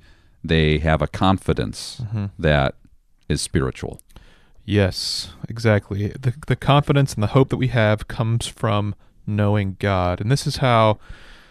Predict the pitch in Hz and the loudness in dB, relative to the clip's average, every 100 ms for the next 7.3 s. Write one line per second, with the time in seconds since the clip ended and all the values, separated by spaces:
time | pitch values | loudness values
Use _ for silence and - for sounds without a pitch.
0 | - - 101 131 - 117 113 107 - 113 | -10 -2 2 2 2 2 4 2 2 -2
1 | - 127 110 104 - 104 98 - - 98 | -4 -4 0 0 2 0 0 -2 -4 -2
2 | 95 - 107 - 98 - 101 101 98 - | -2 -2 -4 -2 -2 -2 -2 -2 -4 -2
3 | 107 101 101 95 - - 104 104 113 117 | 0 0 -2 -6 -6 -6 -2 2 4 4
4 | 107 107 113 120 113 113 - 131 107 - | 0 -4 -10 -10 -8 -10 -10 -8 -8 0
5 | 147 180 165 82 - 117 113 110 - 107 | 6 8 8 4 2 0 0 -2 0 -2
6 | 107 - - 185 185 143 - 110 - - | -4 -8 0 4 4 0 -4 -8 -8 -4
7 | 143 139 131 | 2 4 4